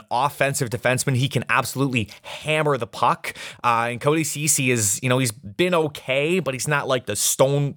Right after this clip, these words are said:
like, the stalwart defenseman. So I really like, um, he, he also had better underlying numbers than any other, um, Edmonton defenseman.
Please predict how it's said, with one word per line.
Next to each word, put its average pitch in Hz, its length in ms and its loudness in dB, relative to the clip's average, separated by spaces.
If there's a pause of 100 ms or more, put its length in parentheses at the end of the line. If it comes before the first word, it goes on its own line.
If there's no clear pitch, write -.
like, 113 340 -2
the 110 60 -4
stalwart 135 640 0
defenseman. 131 540 -2
So 113 260 2 (640)
I 123 80 2
really 151 300 2
like, 143 380 -2
um, 107 500 0 (800)
he, 139 220 2
he 131 120 0
also 160 220 0
had 123 120 -2
better 127 400 0
underlying 117 440 0
numbers 117 300 0
than 107 140 0
any 127 280 0
other, 107 400 2 (120)
um, 101 500 0 (380)
Edmonton 123 360 0
defenseman. 110 480 -2